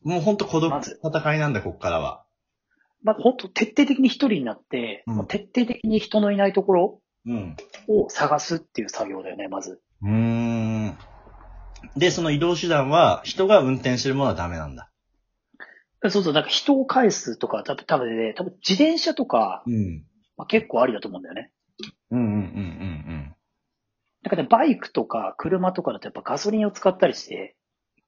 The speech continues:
Speaker 2: で、燃料が切れる時があるから。
Speaker 1: セグウェイとかいいのかな？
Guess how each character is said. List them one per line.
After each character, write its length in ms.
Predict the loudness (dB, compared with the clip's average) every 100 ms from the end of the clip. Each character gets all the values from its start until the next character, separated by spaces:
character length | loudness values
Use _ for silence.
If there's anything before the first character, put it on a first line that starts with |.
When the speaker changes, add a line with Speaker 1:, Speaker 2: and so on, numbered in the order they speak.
| _ -6
Speaker 2:
で、 300 | -4 -4 -6 -6
燃 160 | 0
料 100 | 2
が 100 | 2
切 140 | -2 -2
れ 100 | -2
る 60 | -4
時 200 | -12 -10
が 80 | -10
あ 40 |
る 80 | -8
か 100 | -8
ら。 280 | -6 -8 -12 _ _ -10
Speaker 1:
セ 220 | -2 0
グ 180 | 2 2
ウ 20 |
ェ 60 | 2
イ 40 |
と 80 | -2
か 100 | -4
い 60 | -4
い 20 |
の 100 | -6
か 80 | -8
な？ 240 | -10 -12